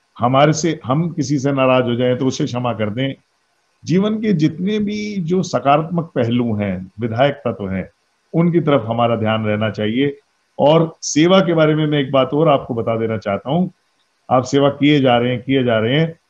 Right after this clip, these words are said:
ये जो आज तक आपको अहंकार छू कर नहीं गया, उसका सबसे बड़ा कारण है सेवा। सेवा जो है वो अहंकार का नाश करती है।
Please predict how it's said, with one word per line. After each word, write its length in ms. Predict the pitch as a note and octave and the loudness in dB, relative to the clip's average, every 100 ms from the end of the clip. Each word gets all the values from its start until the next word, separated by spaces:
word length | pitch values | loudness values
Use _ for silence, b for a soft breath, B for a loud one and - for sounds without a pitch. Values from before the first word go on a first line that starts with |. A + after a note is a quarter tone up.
| _ _ B2+ | _ _ 0
ये 100 | E3+ | 4
जो 120 | G3+ | 4
आज 420 | F3+ E3+ F3+ E3 | 4 4 4 2
तक 220 | - G3 D3+ | -2 -2 2
आपको 340 | D3+ D#3+ D#3 | 2 2 0
अहंकार 460 | D3 C3+ B2+ C#3 C#3 | 0 0 2 2 2
छू 160 | - | -2
कर 180 | B2+ B2 | -2 -2
नहीं 180 | A2+ G2+ | -2 -4
गया, 280 | G2 F#2 - - | -4 -6 -8 -10
उसका 240 | D3+ - | -8 -8
सबसे 380 | D#3+ G3 F#3 A3+ | -8 -8 -4 0
बड़ा 160 | F3 D#3 | 0 0
कारण 360 | - A#2+ A#2 | 0 -2 -2
है 180 | C3 D#3 _ _ _ | -6 -8 _ _ _
सेवा। 400 | - G2 F#2 F#2 _ _ _ _ _ - | -10 -8 -8 -12 _ _ _ _ _ -8
सेवा 380 | - F#3 A#3 A3 | 2 6 6 6
जो 160 | F#3 | 4
है 140 | D3+ F3 | 4 4
वो 140 | E3 | 4
अहंकार 400 | C3+ B2+ C#3 B2 | 2 0 0 0
का 120 | B2+ | -2
नाश 240 | A#2+ G#2+ - | -4 -4 -6
करती 360 | A2 - | -12 -12
है। 80 | A2 | -14